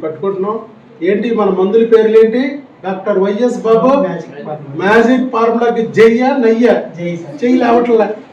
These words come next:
Speaker 2: జై సార్.
Speaker 1: జై. అది.
Speaker 2: Thank you, sir.
Speaker 1: ఇదిగో చూడండి, అక్కడ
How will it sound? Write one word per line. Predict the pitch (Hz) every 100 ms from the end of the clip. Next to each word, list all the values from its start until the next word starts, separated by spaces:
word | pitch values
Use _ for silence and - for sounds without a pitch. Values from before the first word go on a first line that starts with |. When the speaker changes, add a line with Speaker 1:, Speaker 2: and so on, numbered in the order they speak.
| 180
Speaker 2:
జై | 180 185
సార్. | 185 - 143 180
Speaker 1:
జై. | 202 214 226 226 226 226 202 175 - - - 302
అది. | 135 - - 277 202
Speaker 2:
Thank | 170 175
you, | 175
sir. | 147 135 - - 147
Speaker 1:
ఇదిగో | 160 170 180
చూడండి, | 190 202 196 214 - - - - - - - - - - - _ _ -
అక్కడ | 151